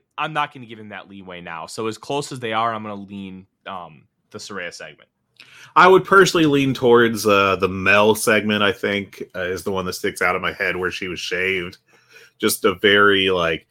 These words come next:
Speaker 2: there was one good pre-tape Brandy Rhodes interview in that whole, uh, like, a, that whole angle that kind of worked, and then everything else was just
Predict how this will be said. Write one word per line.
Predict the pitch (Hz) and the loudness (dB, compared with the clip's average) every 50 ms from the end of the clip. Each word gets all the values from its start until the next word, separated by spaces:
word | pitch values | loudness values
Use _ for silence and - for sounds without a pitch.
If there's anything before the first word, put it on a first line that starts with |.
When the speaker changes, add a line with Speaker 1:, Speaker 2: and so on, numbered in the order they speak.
| _ _ _ - | _ _ _ 4
Speaker 2:
there | 131 139 | 8 8
was | 165 165 147 127 | 10 10 8 6
one | 135 147 170 180 175 165 | 4 4 4 4 4 4
good | 151 151 156 151 - | 6 8 8 8 6
pre-tape | - - 135 131 131 123 - - 123 117 110 - | 4 -2 -2 -2 -2 -2 -2 0 0 0 0 0
Brandy | 101 104 107 107 107 107 101 | 0 2 2 2 2 2 0
Rhodes | 92 90 92 92 95 98 92 87 | 2 2 4 4 4 2 0 -2
interview | 98 95 98 98 92 95 95 98 98 | -2 -2 0 0 -2 -2 -2 -4 -2
in | 92 | -2
that | 92 92 87 | 0 -2 -2
whole, | 90 98 92 92 90 87 87 85 87 87 - - _ - - | 0 0 0 2 2 2 0 0 -2 -4 -8 -12 _ -10 -6
uh, | 90 90 90 87 87 87 | -4 -2 -2 -2 -2 -4
like, | 80 85 85 | -4 -4 -4
a, | 87 82 82 82 82 - _ _ _ _ - _ _ - | -4 -4 -4 -4 -6 -8 _ _ _ _ -20 _ _ -2
that | 95 90 85 | 0 0 0
whole | - 104 104 101 98 95 - | 2 0 0 2 0 0 -2
angle | 87 92 92 92 87 98 98 98 90 | -4 -4 -6 -4 -4 -2 -2 -2 -2
that | 87 85 87 82 - | -4 -6 -6 -8 -10
kind | - - - 101 98 95 98 | -8 -2 0 0 0 0 -2
of | 95 87 | -4 -4
worked, | 92 90 87 92 95 - _ _ - - | -2 0 0 0 0 -2 _ _ -14 -8
and | 95 92 92 90 | -6 -6 -6 -6
then | 95 92 90 90 87 | -4 -4 -4 -4 -4
everything | 87 87 90 87 - - 87 85 | -4 -4 -4 -4 -6 -8 -10 -10
else | 82 82 85 85 - - | -8 -8 -8 -10 -10 -10
was | 92 90 82 - | -10 -10 -10 -8
just | - 87 85 82 - - - - - - _ | -6 -6 -6 -6 -6 -8 -8 -10 -12 -14 _